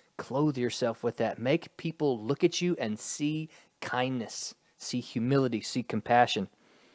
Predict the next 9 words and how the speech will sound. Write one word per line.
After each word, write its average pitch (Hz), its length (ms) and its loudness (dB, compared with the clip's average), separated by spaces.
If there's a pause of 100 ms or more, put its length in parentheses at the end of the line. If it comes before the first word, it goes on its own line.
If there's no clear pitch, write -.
(960)
Uh, 123 240 4
"Whoever 160 340 6
pursues 151 600 2
righteousness 139 600 4
and 113 200 -6
kindness 139 500 -2
will 117 120 2
find 113 460 -2
life, 123 680 4